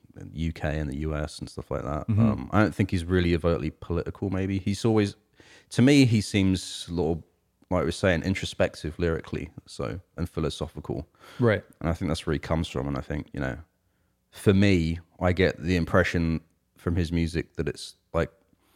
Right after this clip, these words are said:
Speaker 1: it's kind of like a reaction to us being humans in this day and age and what we have to say about that and the ideas that we have in our head and how external things affect us, society and other people and stuff like that.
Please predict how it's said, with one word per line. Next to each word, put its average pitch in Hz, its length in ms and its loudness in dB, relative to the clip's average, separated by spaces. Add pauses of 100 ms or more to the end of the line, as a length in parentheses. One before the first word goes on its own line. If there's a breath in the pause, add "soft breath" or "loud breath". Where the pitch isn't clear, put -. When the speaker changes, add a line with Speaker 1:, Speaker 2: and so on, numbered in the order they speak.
(680 soft breath)
Speaker 1:
it's 80 240 -4
kind 101 240 2
of 92 120 2
like 90 160 2
a 110 40 4
reaction 95 640 2
to 90 680 2 (100)
us 92 240 -2
being 87 380 2
humans 82 460 -2
in 78 60 -6
this 82 140 -6
day 73 180 -8
and 78 100 -8
age 78 460 -10
and 76 140 -8
what - 140 -8
we 82 260 -6 (140)
have 90 120 -8
to - 100 -16
say 76 260 -4
about - 260 -4
that 71 240 -6
and 71 220 -12 (100)
the 78 140 -6
ideas 76 400 -4
that - 100 -12
we 73 100 -6
have 78 220 -4
in 78 80 -6
our 76 120 -6
head 71 300 -4
and 71 220 -10 (1400 soft breath)
how 76 340 -2 (460)
external 90 580 0
things 82 540 -2
affect - 420 -4
us, - 480 -8 (120)
society 82 760 -6
and 78 240 -8
other 82 160 -6
people 82 540 -4
and 80 100 -6
stuff - 220 -16
like 73 100 -6
that. 76 240 -6